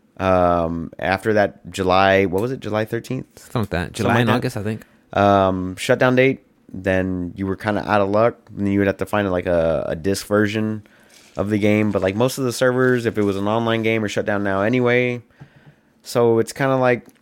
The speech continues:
Speaker 1: I, I would like to see them devote more resources to making the P S five store better instead of holding up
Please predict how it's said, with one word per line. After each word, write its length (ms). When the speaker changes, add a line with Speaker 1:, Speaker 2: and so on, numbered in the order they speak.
Speaker 1:
I, 80
I 200
would 260
like 220
to 80
see 160
them 260
devote 280
more 220
resources 540
to 60
making 360
the 60
P 200
S 100
five 320
store 220
better 380
instead 240
of 140
holding 340
up 240